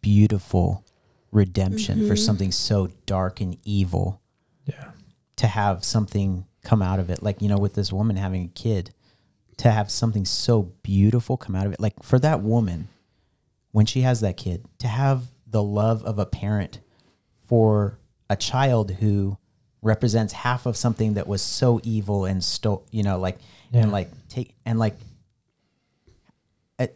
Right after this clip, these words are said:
Speaker 1: to represent this, you know, father, if you will, of the, um, like,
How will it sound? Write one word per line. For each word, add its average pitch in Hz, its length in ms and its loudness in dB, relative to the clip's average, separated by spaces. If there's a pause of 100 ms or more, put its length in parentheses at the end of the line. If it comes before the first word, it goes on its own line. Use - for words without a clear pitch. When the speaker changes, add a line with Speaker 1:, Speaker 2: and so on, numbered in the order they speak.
(180)
Speaker 1:
to 135 100 2
represent 123 460 2
this, 107 200 -2 (120)
you 113 140 0
know, 98 200 0 (460)
father, 101 480 0
if 98 160 -2
you 98 100 0
will, 98 280 2
of 92 220 -2
the, 95 120 -6 (300)
um, 95 420 0 (960)
like, 107 200 2